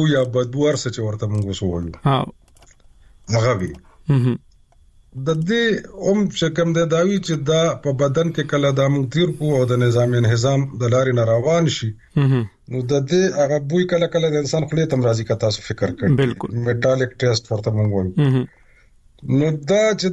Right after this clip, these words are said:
Speaker 1: دی، دا دې دپاره شي پکې دا ذایقې چې دا ځیګر ته یا مختلف ارګن هغه ځان ته متوجه کي
Speaker 2: مهم.
Speaker 1: او هلته د هغې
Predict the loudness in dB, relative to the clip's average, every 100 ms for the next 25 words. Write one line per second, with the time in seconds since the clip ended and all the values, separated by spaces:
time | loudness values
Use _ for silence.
0 | 2 2 4 0 2 0 0 0 2 2
1 | 2 2 0 2 0 0 0 0 2 2
2 | 2 0 0 2 0 2 2 2 0 -2
3 | 0 0 0 0 2 2 0 -2 -4 -2
4 | 0 0 -4 -6 -2 -2 0 0 -2 -6
5 | -10 -4 0 0 -2 -8 -6 0 0 2
6 | 0 0 2 2 2 -2 -2 -6 -10 -14
7 | -20 -6 0 2 2 2 0 0 0 2
8 | 2 2